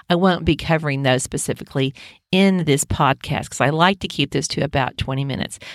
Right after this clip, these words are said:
but it's all great information. So the important thing to remember, um, is that we're designed for metabolic flexibility.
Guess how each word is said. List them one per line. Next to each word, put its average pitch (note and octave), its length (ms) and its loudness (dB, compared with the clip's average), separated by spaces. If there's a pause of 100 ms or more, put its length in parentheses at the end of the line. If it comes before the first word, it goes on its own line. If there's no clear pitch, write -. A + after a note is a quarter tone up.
(120)
but F#3 260 2
it's - 200 -2
all F3+ 280 0
great D#3 540 0
information. C#3+ 720 -2 (720)
So A#3 140 2
the A3+ 140 2
important G3+ 640 0
thing C#3 440 0 (200)
to - 140 -2
remember, D3 640 2 (400)
um, D3+ 400 2 (640)
is F#3+ 180 4
that - 140 2
we're A#3 180 2
designed F#3 760 2
for E3 140 2
metabolic E3 560 2
flexibility. F#3 720 -2